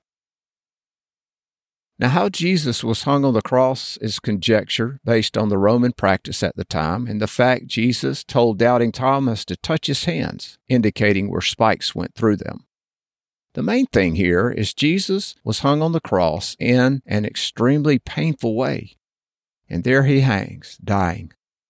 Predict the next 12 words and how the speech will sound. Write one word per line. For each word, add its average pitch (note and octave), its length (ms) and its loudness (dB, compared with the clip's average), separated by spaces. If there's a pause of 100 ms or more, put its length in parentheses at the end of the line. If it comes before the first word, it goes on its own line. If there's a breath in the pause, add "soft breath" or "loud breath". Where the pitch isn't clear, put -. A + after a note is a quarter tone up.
(1300)
Added B2 340 2
to A#2+ 120 2
the G#2 140 0
physical F3+ 460 0
pain G#2 300 0
of F#2 80 -4
being G#2 220 2
crucified, G2+ 800 -2 (440)
Jesus C#3+ 480 -2
suffered C#3+ 480 0
the F#2+ 120 0
mocking C#3+ 640 2